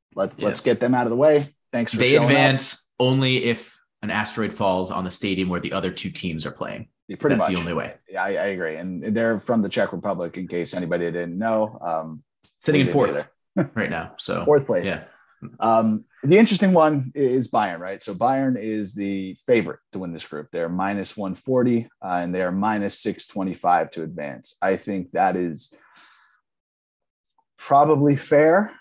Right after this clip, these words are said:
Speaker 1: uh, but I think that's also an astronomical number. Um, so you wanna talk about a squad with turnover, Bayern's that squad.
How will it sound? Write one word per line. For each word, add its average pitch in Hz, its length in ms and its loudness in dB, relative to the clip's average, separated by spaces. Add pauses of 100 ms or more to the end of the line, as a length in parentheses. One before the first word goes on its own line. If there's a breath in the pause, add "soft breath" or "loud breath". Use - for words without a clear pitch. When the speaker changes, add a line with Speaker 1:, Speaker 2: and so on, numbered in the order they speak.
Speaker 1:
uh, 123 260 -2
but 120 200 -2
I 117 160 2
think 123 280 -4
that's 113 200 -4
also 110 300 -2
an 98 100 -8
astronomical 101 800 -4
number. 82 520 -10
Um, 82 300 -16
so 82 300 -10 (160)
you 104 100 -4
wanna 113 240 0
talk 117 220 0
about 107 160 0
a 95 40 -2
squad 107 380 2
with 87 100 -6
turnover, 90 560 -4 (800)
Bayern's 110 320 2
that 87 180 0
squad. 71 360 -8